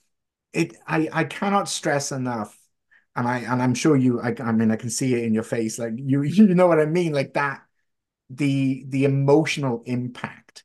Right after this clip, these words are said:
And when I think about the horrific stats around the loneliness crisis, around disproportionate rates of, um,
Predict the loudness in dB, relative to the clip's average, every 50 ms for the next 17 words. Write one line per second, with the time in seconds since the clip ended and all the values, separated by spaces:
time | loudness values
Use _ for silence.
0 | _ _ _ _ _ _ _ _ _ _ -2 0 0 0 -2 -6 -10 _ _ _
1 | _ _ _ -4 2 4 4 4 4 2 2 0 0 0 0 2 2 2 4 2
2 | 4 4 4 2 4 2 0 -2 -4 -10 -18 -20 -20 _ _ _ _ -4 -4 -2
3 | -2 0 0 0 0 2 2 2 2 0 -2 -6 -6 -4 -6 -6 -6 -6 -6 -6
4 | -6 -6 -6 -8 -12 -12 -8 -6 -6 -4 -2 -2 -2 0 0 0 -2 -2 -2 -2
5 | -2 0 0 2 2 2 0 0 0 -2 -2 -4 -6 -8 -10 -10 -10 -10 -10 -12
6 | -12 -12 -12 -14 -14 -14 -16 -16 _ -12 -10 -10 -8 -6 -6 -6 -4 -4 -4 -4
7 | -4 -4 -4 -2 -2 -2 -4 -6 -10 -20 -20 -20 -20 _ _ _ -2 -2 -2 -2
8 | -4 -6 -2 -2 -2 -2 -2 -2 -4 -4 -4 -4 -4 -2 -2 -2 -4 -6 -8 -8
9 | -8 -10 -8 -4 -2 0 0 0 0 -2 -4 -6 -14 -20 _ _ _ _ _ _
10 | _ _ _ _ -6 -4 -2 -2 -2 -2 -4 -6 -8 -12 -14